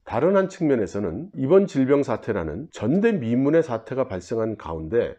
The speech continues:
중국의 무역 수지가 과거와 동일한 패턴을 반복할 것이냐, 이것도 쉽게 전제할 수가 없는 발상입니다.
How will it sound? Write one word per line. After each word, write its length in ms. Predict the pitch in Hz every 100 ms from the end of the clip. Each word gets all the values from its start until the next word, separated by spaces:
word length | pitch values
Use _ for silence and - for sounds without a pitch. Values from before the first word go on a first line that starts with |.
| _
중국의 500 | - 135 151 165 196
무역 300 | 120 127 131
수지가 540 | 127 113 135 190 -
과거와 500 | - - 127 156 190
동일한 420 | 170 135 139 151
패턴을 380 | 147 135 139 175
반복할 480 | 180 120 123 123 120
것이냐, 540 | 98 - 98 107 76 _
이것도 380 | 123 127 175 240
쉽게 360 | - - - 190
전제할 480 | 104 107 110 127
수가 220 | 120 - 180
없는 460 | - 80 101 160
발상입니다. 760 | 156 101 - 117 85 73 65